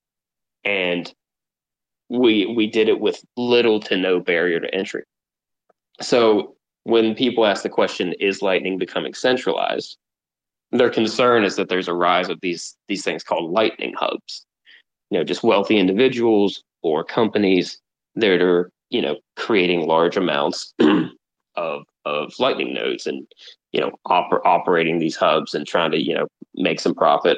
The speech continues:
off of maintaining the network. By all means, that's awesome. Is it's, sorry if you hear my dog barking. She gets upset sometimes. <laughs> Um, so if we have the ability for anyone to join at any time,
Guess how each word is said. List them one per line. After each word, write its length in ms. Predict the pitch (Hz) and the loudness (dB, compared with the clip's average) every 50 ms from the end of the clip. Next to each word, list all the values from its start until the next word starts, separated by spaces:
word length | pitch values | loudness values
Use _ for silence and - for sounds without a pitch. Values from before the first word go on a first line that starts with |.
| - - | 2 0
off 240 | - 76 - - | 0 0 2 2
of 220 | 87 87 - - - | 2 0 0 0 -2
maintaining 500 | 87 85 80 76 - - 78 69 76 78 | -2 0 0 0 0 0 0 0 0 -2
the 80 | - | 0
network. 380 | 82 90 - - - - - _ | 0 0 2 2 0 -2 0 _
By 100 | - 82 | 0 2
all 160 | 87 87 82 | 2 2 2
means, 240 | 90 90 78 69 - | 2 0 -2 -2 -2
that's 220 | 87 78 80 - | -2 -2 0 2
awesome. 320 | 101 95 90 - - - - - _ - - - _ _ _ _ _ _ _ _ _ _ _ _ _ - | 2 2 2 2 -2 -8 -12 -14 _ -20 -20 -20 _ _ _ _ _ _ _ _ _ _ _ _ _ -2
Is 400 | 110 110 113 117 117 - - - - - _ _ _ - | 0 2 2 2 2 0 -2 -4 -8 -16 _ _ _ -2
it's, 260 | 120 117 - - - 151 - - 156 - | 0 0 0 -2 -4 -4 -4 -6 -14 -16
sorry 320 | - - - - - - | -8 -4 -2 -2 -2 -2
if 80 | - - | -4 -8
you 80 | 73 - | -8 -8
hear 100 | 85 82 | -8 -8
my 120 | - 73 | -8 -8
dog 200 | - - - - - | -8 -10 -10 -8 -8
barking. 260 | - 85 - - - - | -10 -10 -10 -12 -14 -14
She 160 | - - - | -14 -14 -10
gets 160 | - 82 - - | -8 -6 -6 -6
upset 280 | - - - - - | -6 -6 -8 -12 -10
sometimes. 480 | - - - - - - - - - - - | -10 -12 -12 -10 -10 -8 -6 -6 -8 -4 -4
<laughs> 40 | 87 - - - 165 - - _ _ _ _ - - - - - - - _ - | -4 -2 -2 -6 -6 -6 -14 _ _ _ _ -20 -20 -20 -18 -16 -18 -14 _ 0
Um, 420 | 104 101 80 87 95 90 82 - _ _ _ _ | 2 2 4 4 2 0 -2 -4 _ _ _ _
so 180 | - - 127 120 | 0 2 2 4
if 240 | 107 117 120 123 - | 4 2 0 0 2
we 160 | 131 117 110 | 2 2 2
have 360 | 110 107 107 101 98 101 104 101 - _ _ _ _ _ _ _ _ _ _ _ _ _ | 2 0 0 0 0 -2 -4 -6 -10 _ _ _ _ _ _ _ _ _ _ _ _ _
the 140 | 117 120 113 | 0 2 2
ability 560 | 107 98 87 113 123 123 120 117 101 82 69 | 2 0 0 2 2 4 4 2 2 0 -4
for 300 | - - - 98 - - _ _ _ - | -4 -4 -6 -6 -6 -6 _ _ _ -8
anyone 460 | 98 101 113 123 127 120 117 117 104 - | -6 -4 -2 0 0 0 0 0 -2 -2
to 100 | - 90 | -6 -8
join 320 | 76 80 85 69 52 - - _ _ _ _ _ _ _ _ _ _ _ - | -6 -4 -4 -4 -4 -8 -10 _ _ _ _ _ _ _ _ _ _ _ -4
at 160 | 90 82 - - - | -4 -4 -4 -6 -6
any 280 | - 95 101 104 98 - | -4 -2 -2 -2 -2 -2
time, 340 | - 107 90 71 - - | -4 -4 -4 -4 -4 -8